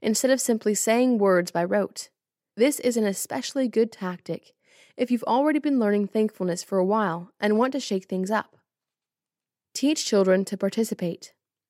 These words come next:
Helpfulness is something every child should be taught, of course. But did you know helpfulness can instill thankfulness as well? When children are required to participate in chores or classroom cleanup,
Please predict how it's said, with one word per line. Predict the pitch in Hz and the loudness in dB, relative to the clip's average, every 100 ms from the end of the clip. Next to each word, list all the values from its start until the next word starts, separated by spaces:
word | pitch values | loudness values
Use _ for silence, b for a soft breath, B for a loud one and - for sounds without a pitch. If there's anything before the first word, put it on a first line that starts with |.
| _ _ | _ _
Helpfulness | - 254 294 - 269 180 180 - | 0 0 2 0 2 2 0 -2
is | 208 | -2
something | - 233 247 254 254 | 0 0 2 2 2
every | 247 311 | 2 2
child | 294 - 196 185 | 0 -2 -2 -2
should | - 190 | -4 -6
be | 185 | -6
taught, | - 220 190 - | -2 -2 -2 -8
of | 190 | -18
course. | - 240 180 - - - _ b b b - | 0 0 0 -6 -14 -18 _ b b b -2
But | 220 | 2
did | 247 | 4
you | 247 | 4
know | 233 277 | 6 4
helpfulness | 214 202 - - 247 262 - | 2 -2 -2 0 2 0 -2
can | 233 | 0
instill | 214 202 208 196 | 0 0 0 0
thankfulness | 196 180 180 226 226 247 - | 0 -2 -2 -2 0 0 -2
as | 208 | -2
well? | 190 185 247 269 _ _ _ _ | 0 0 -2 -8 _ _ _ _
When | 247 233 | 2 2
children | 262 285 311 | 2 2 2
are | - 226 | 0 -4
required | 214 - 196 180 | -4 -2 0 0
to | 185 | -2
participate | 196 - 254 226 180 175 - | -8 -6 -6 -6 -6 -8 -4
in | 202 | -4
chores | 196 262 233 180 180 214 | -2 0 0 0 -2 -4
or | |
classroom | 196 220 240 247 214 208 | -2 0 -2 -2 -4 -4
cleanup, | 233 214 165 | -2 -4 -4